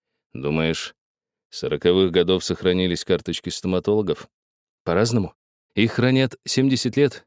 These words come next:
потом они подлежат уничтожению. Одни это делают, другие нет. Возможно, часть хранится в архиве в Лулио. В ближайшее время проверим». «А Д Н К?»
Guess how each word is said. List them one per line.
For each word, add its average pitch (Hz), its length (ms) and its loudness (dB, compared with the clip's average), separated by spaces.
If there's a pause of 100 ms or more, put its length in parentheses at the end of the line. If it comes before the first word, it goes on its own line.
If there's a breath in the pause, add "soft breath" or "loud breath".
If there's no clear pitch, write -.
потом 110 300 2
они 107 200 2
подлежат 104 440 0
уничтожению. 104 680 0 (540)
Одни 101 260 2
это 113 180 4
делают, 117 360 2
другие 92 280 0
нет. 95 280 0 (400)
Возможно, 131 480 2
часть - 300 0
хранится 117 420 0
в 117 40 2
архиве 107 420 0
в 98 80 -6
Лулио. 92 420 2 (360)
В 87 120 -2
ближайшее 131 480 2
время 113 260 0
проверим». 90 460 0 (640)
«А 69 140 -4
Д 73 140 0
Н 73 140 -4
К?» 82 240 0